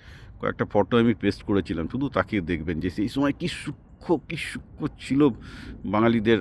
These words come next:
হাতের কাজ, মানে, আজ থেকে তিনশো বছর, দুশো বছর আগে। মানে, আমি এখনও পর্যন্ত সালা, মানে, দুশো না, মানে, আড়াইশো বছর আগে, নবাব আমলে, এখনও পর্যন্ত কোনো শিল্পী, বাঙালি শিল্পী ওই লেভেলে, মানে, কাজ করার কথা ভাবতেই পারবে না। হ্যাটস অফ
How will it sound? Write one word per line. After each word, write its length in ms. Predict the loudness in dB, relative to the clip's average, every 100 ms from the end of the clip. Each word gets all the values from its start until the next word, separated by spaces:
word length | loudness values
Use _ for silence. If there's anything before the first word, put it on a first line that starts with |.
| 2
হাতের 300 | -2 0 0
কাজ, 300 | 2 0 2
মানে, 160 | 0
আজ 100 | 0 0
থেকে 180 | -4 -4
তিনশো 320 | -2 -2 0
বছর, 240 | 0 0 -2
দুশো 260 | -4 -2
বছর 320 | -2 0 -2
আগে। 180 | -2 0
মানে, 200 | 2 2 4
আমি 200 | 4 4
এখনও 360 | 2 4 4 4
পর্যন্ত 380 | 2 2 4
সালা, 280 | 4 4 4 2 -4 -16 -16 -16 -18 -8 2
মানে, 160 | 2
দুশো 220 | 4 4
না, 100 | 6
মানে, 160 | 6 6
আড়াইশো 260 | 6 6 6
বছর 300 | 4 6 4
আগে, 180 | 4
নবাব 420 | 2 2 6 8 8
আমলে, 300 | 4 2 -4 -10 -20 -20 -18 -18 -18 -4
এখনও 280 | -2 2 2
পর্যন্ত 340 | 4 2 2
কোনো 220 | 2 2
শিল্পী, 400 | 2 2 0 2
বাঙালি 300 | 4 4 4
শিল্পী 320 | 2 -4 0 2
ওই 160 | 4
লেভেলে, 360 | 4 4 4 2
মানে, 220 | 2 0 -2 -8 -18 -8 0
কাজ 200 | 0 4
করার 160 | 2
কথা 200 | 2 0
ভাবতেই 360 | 0 0 -2 -4
পারবে 320 | -2 -4 -6
না। 120 | -10 -14 -18 -14 -12 -10 -12 -16 -20 -20 -20 0
হ্যাটস 360 | 4 4 4
অফ 80 | 2